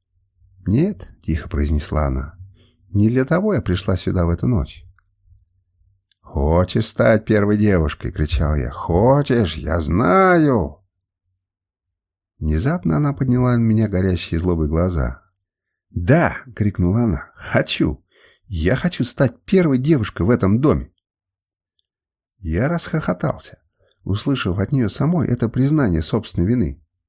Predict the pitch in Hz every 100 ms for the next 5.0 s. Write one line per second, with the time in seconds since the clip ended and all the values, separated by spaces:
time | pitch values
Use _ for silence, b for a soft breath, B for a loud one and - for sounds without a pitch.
0 | _ _ _ _ _ _ _ - 107 92
1 | 107 131 127 80 71 - - 131 151 147
2 | 80 - - _ _ _ _ _ _ _
3 | - - - 139 113 - 165 156 127 73
4 | 73 - - 87 85 - - 78 69